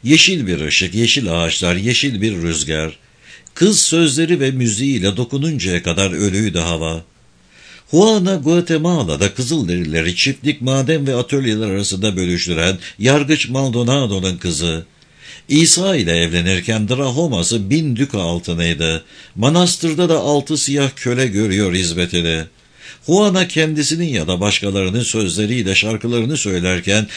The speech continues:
biraz ötede duran köleler dinliyor ve bekliyorlar. Rahibenin karşısında oturan piskopos yüzüne söz geçiremiyor.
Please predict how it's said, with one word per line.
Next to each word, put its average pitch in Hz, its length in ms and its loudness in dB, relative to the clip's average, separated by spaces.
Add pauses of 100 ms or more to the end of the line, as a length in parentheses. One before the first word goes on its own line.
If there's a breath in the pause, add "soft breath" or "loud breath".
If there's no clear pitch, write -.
(120 loud breath)
biraz 165 320 4
ötede 151 440 0
duran 135 280 -2
köleler 127 580 0
dinliyor 120 540 0
ve 107 140 0
bekliyorlar. 80 880 -2 (880 loud breath)
Rahibenin 170 640 4
karşısında 156 540 0
oturan 104 460 0
piskopos 98 640 -2
yüzüne 135 400 0
söz 135 360 -2
geçiremiyor. 87 920 0